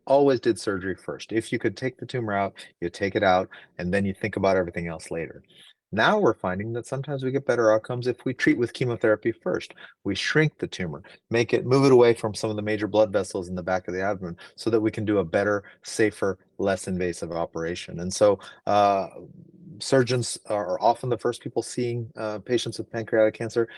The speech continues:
uh, and are certainly key in the, in the management. Uh, but you need a group that treats this disease a lot and talks about what we should do first, what we should do next, and, uh, works together, uh, as a team. So that's a, a really critical part of,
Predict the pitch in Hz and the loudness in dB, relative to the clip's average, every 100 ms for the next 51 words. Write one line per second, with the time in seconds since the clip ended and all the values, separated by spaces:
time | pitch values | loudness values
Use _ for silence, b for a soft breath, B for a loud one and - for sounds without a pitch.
0 | B B - 104 98 98 - 104 98 - | B B -6 -2 0 -2 -2 -4 -2 0
1 | 131 113 104 - 127 117 107 95 95 92 | 0 0 -6 -4 -2 0 0 0 -2 -4
2 | - - 101 92 90 87 87 82 98 110 | -10 -10 -6 -6 -6 -6 -8 -4 0 0
3 | 110 92 85 - B B B - 92 90 | 0 -4 -6 -8 B B B -4 -2 -2
4 | 92 92 - 101 104 92 - 85 - _ | -2 -6 -4 -2 -2 -4 -6 -8 -8 _
5 | _ _ - 127 113 - - _ 95 87 | _ _ 2 6 4 2 -20 _ -6 -6
6 | - 107 - - 87 - 85 90 85 87 | 0 0 0 -8 -8 -6 -4 -2 0 2
7 | 104 131 B B B 95 92 113 - - | 4 4 B B B -8 0 2 2 0
8 | 95 95 87 101 - 104 90 87 90 90 | 0 2 2 -2 -4 -6 -6 -6 -4 -6
9 | - 120 120 - B B - - 90 85 | 2 4 4 -2 B B -8 -6 -8 -6
10 | 90 87 101 - - 92 90 92 78 95 | -4 0 -2 -4 -10 -6 -4 -4 -4 -6
11 | 90 90 85 82 - 95 107 - - 92 | -4 -4 -6 -8 -10 0 2 2 -6 2
12 | 95 92 87 B B B - 82 80 87 | 2 4 -2 B B B -10 -8 -8 -6
13 | 92 82 - 82 73 78 - 82 90 - | -6 -6 -10 -12 -12 -12 -4 0 0 2
14 | 85 82 90 92 107 95 - 95 - 87 | -2 -2 -2 4 4 4 0 -2 -2 -6
15 | - 92 87 90 87 87 | 2 2 2 -4 -4 -8